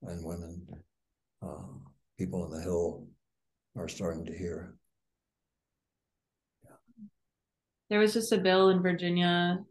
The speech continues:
Speaker 2: that was, there's a Senate bill and a House bill, and neither of them passed, unfortunately. They got tabled, but it was really cool. I w-, spoke in favor, um, in front of the Congress people for one of them, and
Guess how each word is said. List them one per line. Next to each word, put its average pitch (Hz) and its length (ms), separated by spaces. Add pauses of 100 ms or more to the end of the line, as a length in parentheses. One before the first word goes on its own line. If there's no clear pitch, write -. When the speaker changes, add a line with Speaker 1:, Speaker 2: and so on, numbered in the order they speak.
(180)
Speaker 2:
that 175 200
was, 180 300
there's 190 220
a 185 40
Senate 196 320
bill 202 160
and 175 180
a 170 60
House 170 320
bill, 175 460 (520)
and 196 380
neither 240 260
of 226 100
them 208 160
passed, 202 380
unfortunately. 180 600
They 180 100
got 180 180
tabled, 170 540
but 165 420
it 196 100
was 190 420 (280)
really 196 340
cool. 185 640
I 190 120
w-, 196 280
spoke 185 600
in 190 180
favor, 180 720 (260)
um, 175 220
in 170 100
front 175 200
of 170 260 (300)
the 170 260
Congress 170 380
people 170 580
for 180 120
one 170 180
of 170 100
them, 170 220
and 170 240